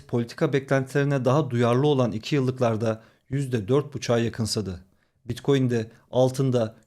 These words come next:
gümüşte, Nasdaq'ta, S and P beş yüzde hatta neredeyse tüm küresel piyasalarda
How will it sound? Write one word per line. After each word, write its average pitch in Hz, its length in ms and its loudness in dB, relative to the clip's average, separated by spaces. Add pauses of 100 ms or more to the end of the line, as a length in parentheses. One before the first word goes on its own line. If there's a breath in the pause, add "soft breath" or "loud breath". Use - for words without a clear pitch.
gümüşte, 131 560 0 (200 loud breath)
Nasdaq'ta, 131 640 2
S 123 140 -2
and 123 100 0
P 120 160 -2
beş 135 220 0
yüzde 117 340 -4 (200 loud breath)
hatta 139 440 0
neredeyse 131 560 0
tüm 151 240 -2
küresel 127 420 0
piyasalarda 123 680 0